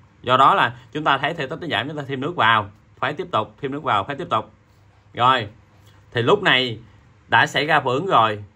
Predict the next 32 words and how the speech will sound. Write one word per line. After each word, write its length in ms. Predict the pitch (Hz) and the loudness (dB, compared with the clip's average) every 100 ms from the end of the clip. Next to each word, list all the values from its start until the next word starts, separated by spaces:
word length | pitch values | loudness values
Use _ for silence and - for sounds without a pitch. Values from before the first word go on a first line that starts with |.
| _ - | _ -10
nó 100 | 156 | -4
không 200 | 165 135 | -2 -2
còn 140 | 104 | -4
tách 120 | 139 | -2
lớp 240 | 170 180 135 | 0 0 -2
nữa, 180 | 113 131 | -8 -6
dung 160 | 135 | -8
dịch 120 | 117 - | -8 -8
trở 100 | 127 | -8
nên 140 | 143 | -4
đồng 160 | 120 104 | -4 -4
nhất 120 | 160 165 | -6 -6
kìa 60 | |
nghe. 200 | 127 123 110 - _ _ _ _ | -6 -6 -8 -16 _ _ _ _
Dung 160 | 120 120 | -12 -8
dịch 120 | 110 117 | -8 -8
trở 80 | |
nên 140 | 127 117 | -8 -6
đồng 100 | 98 | -6
nhất, 160 | 127 160 - _ _ | -8 -10 -18 _ _
có 100 | - | -10
nghĩa 120 | 127 | -8
tạo 160 | 117 113 | -4 -4
thành 260 | 117 104 101 | -2 -2 -2
là 300 | 98 95 98 - _ _ | 0 -2 -4 -14 _ _
muối, 400 | 123 139 185 233 - 127 | -4 0 0 -2 -6 -6
axit 240 | 123 127 | -6 -2
béo 260 | 131 139 190 | 0 0 0
và 140 | 117 | -2
glycerol 440 | 117 127 123 127 | -2 0 4 4
này 100 | 120 | 4
đó, 120 | 113 | 0